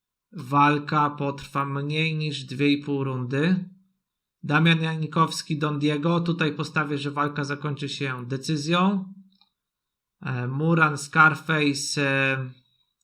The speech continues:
no tu postawię, że Muran to wygra. Mm, albo może inaczej, o, że mniej niż dwie i pół rundy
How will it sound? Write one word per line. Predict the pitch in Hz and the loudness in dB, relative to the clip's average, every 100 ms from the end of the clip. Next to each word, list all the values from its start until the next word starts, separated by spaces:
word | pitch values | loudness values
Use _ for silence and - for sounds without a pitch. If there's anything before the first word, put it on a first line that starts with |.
| _ _ _ _ _ _ _ _ _ _ _ - 190 _ _ _ - | _ _ _ _ _ _ _ _ _ _ _ -20 -20 _ _ _ -12
no | 160 165 175 170 | -2 2 2 2
tu | 170 | -2
postawię, | 170 156 - 156 147 147 | 0 -2 2 2 2 0
że | 143 143 143 143 139 - _ _ _ _ _ _ _ _ _ _ _ _ _ _ _ _ - | 2 2 2 0 -4 -16 _ _ _ _ _ _ _ _ _ _ _ _ _ _ _ _ -8
Muran | 143 143 160 160 156 151 | -4 0 6 8 6 4
to | 147 | -4
wygra. | 131 143 147 147 147 143 139 - _ _ _ _ _ _ _ _ _ _ _ _ _ _ _ _ _ _ _ _ _ _ _ _ - - | -2 0 0 4 4 4 0 -10 _ _ _ _ _ _ _ _ _ _ _ _ _ _ _ _ _ _ _ _ _ _ _ _ -20 -12
Mm, | 135 127 123 123 - | -6 -6 -4 -6 -4
albo | 143 147 | -2 0
może | 147 135 | -2 -4
inaczej, | 147 143 135 131 - | -4 -4 -4 -6 -8
o, | 113 113 | -8 -8
że | 127 | -8
mniej | 143 160 160 | -4 -2 0
niż | 156 139 | -2 -2
dwie | 139 156 | -2 0
i | 147 | 0
pół | 147 151 | 0 0
rundy | 143 139 131 147 185 190 | 0 0 0 2 2 0